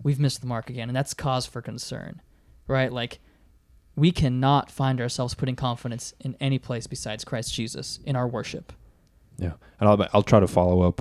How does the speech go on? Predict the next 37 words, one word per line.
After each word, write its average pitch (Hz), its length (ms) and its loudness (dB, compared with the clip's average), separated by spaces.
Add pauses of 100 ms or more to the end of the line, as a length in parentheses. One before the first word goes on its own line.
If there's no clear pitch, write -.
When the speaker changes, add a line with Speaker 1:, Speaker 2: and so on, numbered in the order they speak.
Speaker 2:
all 87 200 4
of 87 40 0
those 85 360 4 (300)
causes 95 460 6
that, 90 260 0
like, 85 120 0 (260)
concerns 98 400 8
that 87 160 8
we 90 120 4
have, 87 480 4 (280)
um, 82 480 2
with 87 560 6 (760)
a 90 60 4
solution - 600 -2
and, 90 240 -4 (100)
like, 87 200 -2
a, 85 160 0
like, 90 160 2
a 90 60 6
way 85 200 4
out. 82 160 4
So - 100 4
there's 95 160 10
always, 101 420 10 (1300)
there's 107 160 10
al-, 98 200 10
always 104 280 8
a 92 80 4
group 92 200 6
of 85 100 2
people 87 300 2
or 82 440 0
a, 80 220 -6
a 87 60 -6
church 80 340 2
or, 82 220 4 (100)
or 85 260 4